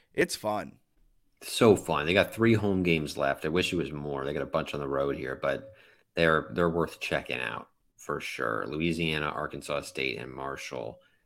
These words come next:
Speaker 2: in February. Those are gonna be some darn fun games.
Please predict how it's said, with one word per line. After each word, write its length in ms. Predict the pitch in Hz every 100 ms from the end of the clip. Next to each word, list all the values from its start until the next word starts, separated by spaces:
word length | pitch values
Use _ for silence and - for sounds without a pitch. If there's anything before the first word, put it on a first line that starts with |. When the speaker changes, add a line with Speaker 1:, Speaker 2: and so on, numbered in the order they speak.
| _ -
Speaker 2:
in 160 | 73
February. 760 | - 69 65 69 67 71 69 65
Those 220 | 78 76
are 60 | 82
gonna 140 | 78
be 140 | 71 71
some 320 | - 64 60 - -
darn 440 | - 101 101 95 85
fun 360 | - 69 58 71
games. 540 | 64 60 57 58 -